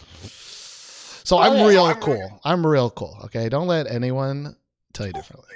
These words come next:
Speaker 2: <laughs> Okay. Um, I think mine was more of just, like, kind of a discussion, and then, like, also for people in the, like, chat to, like, answer. But, so, I was hearing, uh,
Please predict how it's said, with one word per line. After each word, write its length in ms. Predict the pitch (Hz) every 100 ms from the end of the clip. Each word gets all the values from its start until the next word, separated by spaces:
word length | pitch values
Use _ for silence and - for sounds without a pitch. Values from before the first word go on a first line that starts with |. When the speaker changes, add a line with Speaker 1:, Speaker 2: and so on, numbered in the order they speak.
| 370
Speaker 2:
<laughs> 1160 | 359 - 294 302 - 277 _ _ _ _ - _
Okay. 340 | 277 254 185 _
Um, 460 | 240 262 254 233 233 -
I 260 | 269 302 294
think 200 | 330 359
mine 360 | 320 262 277 359
was 100 | 392
more 240 | 330 302 302
of 120 | 247
just, 180 | 240 233
like, 140 | 233
kind 200 | - 240
of 140 | 220 208
a 400 | 208 196 185 - _ _ _ _ _
discussion, 500 | 233 - 214 247 269
and 160 | 262 233
then, 120 | 214
like, 180 | 208 202
also 380 | 202 208 220 202
for 180 | 196 202
people 380 | 208 - 185 -
in 220 | 175 180
the, 100 | 170
like, 200 | 165 139
chat 240 | - 160 -
to, 60 | 202
like, 360 | 190 185 - _ _ _ _ _
answer. 480 | 202 214 254 240 254 _ _ _ _
But, 380 | 180 226 202 - _ _ _
so, 600 | - 269 240 226 208 - _ _ _ _ - -
I 180 | 220 233
was 220 | 269 254
hearing, 720 | - - 269 285 285 285 285 277
uh, 460 | 226 226 220 208